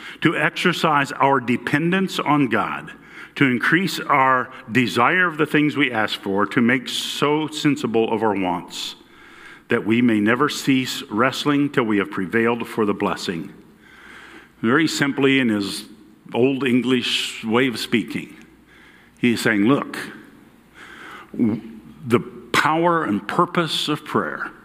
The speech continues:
is that we are learning to dep-, be dependent on God,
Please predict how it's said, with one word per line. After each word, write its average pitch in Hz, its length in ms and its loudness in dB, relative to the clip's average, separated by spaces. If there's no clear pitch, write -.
is 120 240 2
that 113 100 2
we 110 160 2
are 107 80 2
learning 131 440 2
to 127 60 -4
dep-, 104 580 -4
be 120 160 2
dependent 113 540 0
on 110 140 0
God, 87 460 -4